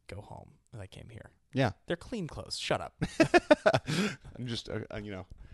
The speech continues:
Speaker 2: didn't even think he needed to change his outfit. It's okay. I
Speaker 1: Yep.
Speaker 2: wore these jeans yesterday, too.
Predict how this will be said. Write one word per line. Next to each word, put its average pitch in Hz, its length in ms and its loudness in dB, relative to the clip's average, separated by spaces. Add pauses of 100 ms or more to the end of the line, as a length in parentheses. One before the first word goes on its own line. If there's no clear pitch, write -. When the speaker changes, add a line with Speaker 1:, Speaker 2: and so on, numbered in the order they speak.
(380)
Speaker 2:
didn't 113 280 4
even 107 320 4
think - 360 -2
he 113 60 -6
needed 113 240 -4
to 123 120 -4
change 131 340 -4
his 120 100 -4
outfit. 95 300 0 (140)
It's - 120 -12
okay. 110 160 2
I 107 40 2
Speaker 1:
Yep. 107 120 -4
Speaker 2:
wore 117 160 4
these 110 180 0
jeans 98 260 -4
yesterday, 95 320 -4
too. 92 160 -6